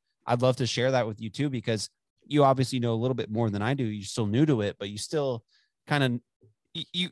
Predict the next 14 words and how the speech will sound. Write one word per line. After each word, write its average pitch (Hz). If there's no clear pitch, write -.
you, 170
<laughs> 156
you've 160
got 143
a 120
podcast 139
set 127
of 110
crystals. 110
I've 113
just 117
got 104
one. 110
So 95